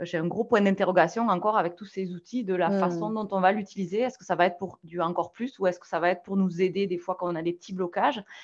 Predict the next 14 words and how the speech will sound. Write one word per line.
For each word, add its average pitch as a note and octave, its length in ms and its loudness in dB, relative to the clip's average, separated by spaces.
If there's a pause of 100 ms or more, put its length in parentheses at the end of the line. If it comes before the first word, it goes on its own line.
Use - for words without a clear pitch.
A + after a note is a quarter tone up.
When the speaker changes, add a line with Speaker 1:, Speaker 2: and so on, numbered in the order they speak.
(120)
Speaker 1:
Mais F3 80 -2
je - 100 -10
pense A3 220 4
que G3 60 4
Speaker 2:
Hmm. F3+ 100 2
Speaker 1:
ce F3 80 0
genre G#3 220 4
de G#3 80 0
séjour F#3 420 -4
que A3 80 -4
tu - 160 -12
proposes F#3 380 -4
est F3 40 2
vraiment F#3 360 0